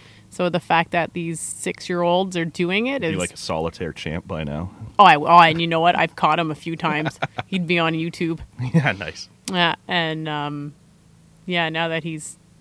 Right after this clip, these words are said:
Speaker 1: getting to experience more time on a computer, he's getting to be a little more, uh,
Speaker 2: Proficient?
Speaker 1: Yeah, he can, uh, and his, uh, his Chromebook's all touch, eh? So
Speaker 2: Mm-hmm.
Speaker 1: touch screen, so he can flip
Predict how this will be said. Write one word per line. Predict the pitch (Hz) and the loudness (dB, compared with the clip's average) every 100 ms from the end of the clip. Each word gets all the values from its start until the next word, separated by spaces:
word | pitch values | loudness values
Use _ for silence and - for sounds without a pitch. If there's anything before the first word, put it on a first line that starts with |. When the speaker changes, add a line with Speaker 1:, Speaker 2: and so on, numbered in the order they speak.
| _ _ - | _ _ -4
Speaker 1:
getting | 185 180 | 0 0
to | 165 170 | -2 -6
experience | - - 190 180 175 170 | -8 -8 -4 -2 -2 -2
more | 190 180 | -4 0
time | 220 240 285 | 2 2 2
on | 285 | -2
a | |
computer, | 269 247 - 208 202 | -2 -4 -2 0 2
he's | 233 208 196 | 0 -2 -4
getting | 190 185 180 | -4 -4 -4
to | 185 | -4
be | 190 | -4
a | 185 | -2
little | 190 190 | -4 -4
more, | 196 196 196 196 196 | -2 -2 -2 -2 0
uh, | 196 202 202 208 214 - _ _ | 2 2 2 0 -2 -8 _ _
Speaker 2:
Proficient? | - - 110 110 143 - - | -12 -6 -4 -2 -4 -6 -10
Speaker 1:
Yeah, | - - 330 233 | -6 -2 0 0
he | 165 | 0
can, | 180 - 196 208 | -6 -6 -6 -4
uh, | 208 196 190 - - - - | -2 -2 -4 -8 -20 -20 -2
and | 202 196 | 2 4
his, | 185 175 175 | 4 2 0
uh, | 165 160 160 156 | 0 2 0 -2
his | 185 | -6
Chromebook's | - - 190 165 160 | -6 0 0 0 -2
all | 156 | -2
touch, | 156 - - - | -2 -6 -8 -8
eh? | - | -10
So | - - | -10 -12
Speaker 2:
Mm-hmm. | - - - | -12 -14 -12
Speaker 1:
touch | - 175 | -10 -10
screen, | - 175 185 | -10 -8 -8
so | - | -6
he | 160 | -10
can | 160 151 | -8 -10
flip | - 208 | -6 -6